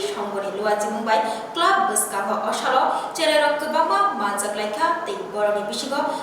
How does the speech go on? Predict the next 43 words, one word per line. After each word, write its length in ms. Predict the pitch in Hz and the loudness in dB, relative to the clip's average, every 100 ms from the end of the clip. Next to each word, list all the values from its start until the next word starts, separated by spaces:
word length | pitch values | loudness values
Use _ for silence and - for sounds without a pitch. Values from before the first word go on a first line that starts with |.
| - | -2
আকে 240 | - - 254 | 0 2 0
মুং 160 | 202 196 | -2 -2
বাতাই 260 | 196 190 185 | -2 0 -2
মুং 180 | - - | -4 -4
পাতা 280 | - 170 196 - | -4 -2 -2 -2
ব 20 | - | -2
সংতে 360 | - - - 190 | -4 -8 -10 -8
জাখা 260 | - - - - - - - | -8 -2 -2 0 -4 -8 -6
চেরাই 240 | 311 285 269 | 2 4 6
রক্ষা 360 | 277 277 285 349 | 4 2 -2 -2
ফুরুই 280 | 349 392 392 392 | 0 0 -2 -2
আকে 200 | 220 220 | -4 -4
লাই 120 | 208 214 | -2 -2
তংলাই 300 | 226 233 233 | -2 -2 -2
মানি 220 | - - | 0 -2
নুক 200 | - - 196 | -2 -6 -6
জাখা 240 | 196 233 - - | -4 -2 -2 0
তেই 120 | 190 190 | -4 -2
বরক 240 | 208 202 208 | -2 0 0
ন 40 | 226 - - - | 0 -2 -6 -2
নাইকল 300 | 262 262 269 | 0 2 2
না 140 | 285 330 | 4 4
বাগৈ 320 | 330 330 339 339 | 4 2 -2 -2
ফুরুং 240 | 339 330 330 | -2 -2 -2
নাই 160 | 392 | -2
ব 120 | 381 - - | 0 0 -2
তং 160 | - - - - | -4 -6 -6 -6
বরনি 320 | 196 190 190 190 | -4 -4 -4 -6
লগিও 300 | 185 226 214 208 - - - | -8 -4 -4 -4 -6 -10 -2
আকে 260 | 226 226 | -2 0
মুং 200 | 240 233 233 | 0 -2 0
ন 60 | 254 277 262 - - | 2 2 0 -6 -2
আকে 240 | - 277 269 | -2 2 2
মুং 160 | 262 262 262 | 2 2 2
পান্দা 320 | 247 254 254 262 - | 2 4 2 0 -2
সংতে 260 | 262 269 | -4 -2
জাক 180 | 269 339 339 | 0 0 0
মানি 140 | 311 | 0
বিশিং 320 | - - 220 - | -2 -4 -6 -6
তেই 180 | 226 214 - - - - - - _ | -4 -4 -4 -8 -10 -14 -18 -20 _
চেরাই 240 | 285 277 277 | 2 4 6
রকনি 240 | 269 269 | 4 4
খানো 300 | 262 330 339 | 0 2 2